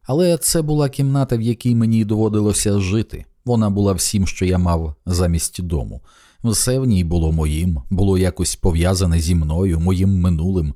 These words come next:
все, що займало місце сім'ї. Небагато. Кілька книжок, картин, радіо, шахові фігури, старі листи, такі речі. Дрібниці.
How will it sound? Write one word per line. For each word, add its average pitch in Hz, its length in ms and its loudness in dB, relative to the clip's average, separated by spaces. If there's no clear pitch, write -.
все, 92 320 -2
що - 240 -2
займало 87 480 2
місце 85 460 -2
сім'ї. 85 600 -4
Небагато. 151 640 -2
Кілька 196 300 -2
книжок, 110 540 0
картин, 110 540 0
радіо, 101 540 2
шахові 87 440 -2
фігури, 101 500 2
старі 107 380 -2
листи, 98 500 -4
такі 123 300 -2
речі. - 380 -12
Дрібниці. 82 680 -2